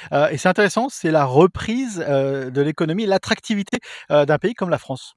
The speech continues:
Et c'est, euh, et c'est une étude d'ailleurs qui est sortie, euh, récemment, une étude, une étude qui tombe à, à point nommé pour, euh, pour le président Emmanuel Macron, qui est, euh,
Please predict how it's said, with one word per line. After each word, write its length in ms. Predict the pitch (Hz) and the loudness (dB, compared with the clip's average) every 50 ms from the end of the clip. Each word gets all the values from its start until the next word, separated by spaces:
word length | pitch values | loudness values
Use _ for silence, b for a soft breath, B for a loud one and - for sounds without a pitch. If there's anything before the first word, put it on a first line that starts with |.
| _ _ | _ _
Et 80 | - 147 | -10 -8
c'est, 240 | - - 202 196 185 | 0 2 4 6 6
euh, 340 | 165 151 143 139 143 139 120 | 6 6 4 4 2 0 -2
et 60 | 147 | -4
c'est 140 | - - 160 | -4 -4 -2
une 80 | 160 | 0
étude 200 | 170 165 - 254 - | 0 0 -2 -2 2
d'ailleurs 160 | 160 151 147 | 2 2 2
qui 100 | - - | 2 -2
est 60 | 147 | -2
sortie, 400 | - - 143 - - - 180 175 | -2 -2 -4 -4 -6 -4 -2 0
euh, 460 | 151 135 127 123 120 120 120 120 120 | 2 2 2 2 2 2 0 0 -2
récemment, 440 | 117 131 143 - - 160 165 202 254 B B B B B | -2 -2 -2 0 0 0 0 0 -2 B B B B B
une 140 | - 156 143 | -8 -4 -4
étude, 380 | 143 - - 233 254 262 226 - | -2 -2 -2 -2 -2 -2 -6 -8
une 160 | - 160 151 | -6 -4 -4
étude 220 | 143 - 254 - - | -2 -2 -4 -6 -6
qui 100 | - - | -10 -4
tombe 220 | - 208 214 202 | -2 0 2 4
à, 100 | 175 165 | 4 4
à 220 | - - - 139 - | 2 0 -4 -6 -4
point 180 | - 196 208 | 0 0 2
nommé 300 | 214 220 208 202 208 202 | 2 2 2 2 0 0
pour, 260 | - - 170 147 139 | 0 0 2 4 6
euh, 120 | 135 131 127 - | 6 4 4 2
pour 80 | - | 0
le 60 | 143 | -2
président 340 | - - 151 143 151 147 151 | -2 -2 -4 -2 -2 0 0
Emmanuel 300 | 151 147 147 143 143 143 | 0 0 0 0 -2 0
Macron, 300 | 139 139 135 - - 247 | 0 -2 -2 -4 -6 -10
qui 300 | - - - 156 160 180 | -10 -8 -6 -2 0 2
est, 80 | 196 190 | 4 6
euh, 180 | 170 147 131 | 6 6 6